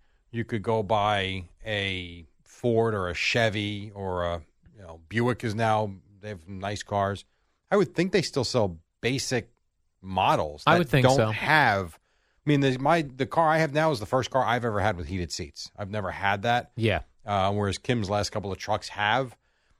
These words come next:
Speaker 1: I would think they make models that don't have heated seats. My one, my, what I would wonder is, does B M W not make models without it? And this is their way of saying, if you want the upgrade, you're gonna pay for it, as opposed to us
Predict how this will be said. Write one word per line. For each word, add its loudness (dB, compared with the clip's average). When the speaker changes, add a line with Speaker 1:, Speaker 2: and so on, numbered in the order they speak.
Speaker 1:
I 6
would 0
think 0
they 4
make 2
models 2
that -4
don't 2
have 0
heated -4
seats. -2
My 4
one, 2
my, 2
what 2
I 4
would 0
wonder 2
is, -2
does -6
B -4
M 0
W 0
not -2
make -4
models -4
without 2
it? -10
And 2
this -2
is -6
their -2
way 0
of -4
saying, -4
if -12
you -4
want 0
the -2
upgrade, 0
you're -6
gonna -4
pay 2
for -8
it, -20
as -2
opposed -2
to -2
us -4